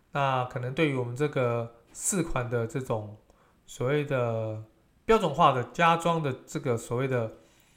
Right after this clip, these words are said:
呃，主题房型的套餐，那你可以选择，那或者是由我们的客服的经理呢来跟你做说明。那么确定装修之后呢，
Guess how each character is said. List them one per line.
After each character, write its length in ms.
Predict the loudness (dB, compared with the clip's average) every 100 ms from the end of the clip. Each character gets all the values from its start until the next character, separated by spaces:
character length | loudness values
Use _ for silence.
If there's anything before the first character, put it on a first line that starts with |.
| _ _ -12
呃， 160 | -8
主 160 | -2 0
题 120 | 2
房 240 | 4 2
型 380 | 2 -2 -4 -8 -14 _ _
的 100 | -6
套 180 | 4 4
餐， 440 | 6 4 0 -16 -20 _ _
那 160 | -2 -2
你 120 | 0
可 80 | 0
以 80 | 0
选 220 | -2 -4
择， 460 | 2 2 2 -2 -20 _ _ _ _ _
那 120 | -4
或 160 | 0 0
者 80 | 0
是 280 | -4 -2 0
由 120 | 0
我 40 |
们 140 | 0 -6
的 120 | -6
客 240 | -2 -2
服 260 | -4 -10 -8
的 160 | -6
经 220 | -4 -2 -2
理 80 | -2
呢 140 | -2
来 100 | -4
跟 160 | -4 -6
你 60 |
做 180 | -4 -6
说 220 | -2 -2
明。 180 | -2 -6 -14 _ _ -20 -20 -20 -20 _ _ _
那 80 | -4
么 40 |
确 200 | 2 4
定 180 | 4 2
装 200 | 2 2
修 200 | 4 2
之 100 | 0
后 300 | 2 6 6
呢， 180 | 4